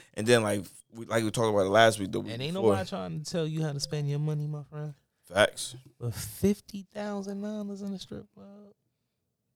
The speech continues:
Speaker 1: That's nothing. That was
Speaker 2: I don't, that's, I, that's fifty fucking thousand dollars.
Speaker 1: To us.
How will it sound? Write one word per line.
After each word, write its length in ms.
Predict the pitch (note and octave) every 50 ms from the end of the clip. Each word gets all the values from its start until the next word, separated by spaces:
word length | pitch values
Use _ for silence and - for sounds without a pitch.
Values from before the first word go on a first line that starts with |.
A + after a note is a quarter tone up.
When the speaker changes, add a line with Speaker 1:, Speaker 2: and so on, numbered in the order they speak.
| _ _ _ _ _
Speaker 1:
That's 220 | - C#3 C#3+ - -
nothing. 440 | A#2 A#2 - - - - G2 F#2
That 160 | F#2 A#2+ D#3 E3+
was 160 | C#3 B2 A#2+ - _ _ _ _ _ _ _ _ _
Speaker 2:
I 100 | - E3
don't, 200 | E3+ E3 C3 A#2 - _ _ _ _ _ _ _
that's, 480 | C#3 C#3+ D#3 D3+ - - - - - - _ _ - -
I, 160 | - B2+ A2+ - - _ _ _ _ _ _
that's 260 | - A#2+ C3+ E3 - -
fifty 360 | - - C#3 A#2+ - A2 G#2
fucking 400 | - - - A2 - G2+ F2+ F2+
thousand 400 | - G#2 G2 F#2 F2 E2+ G2+ G#2
dollars. 420 | G#2 G#2+ G2 E2 - - - -
Speaker 1:
To 160 | - - - -
us. 420 | C#3+ C3 A2 - - - - -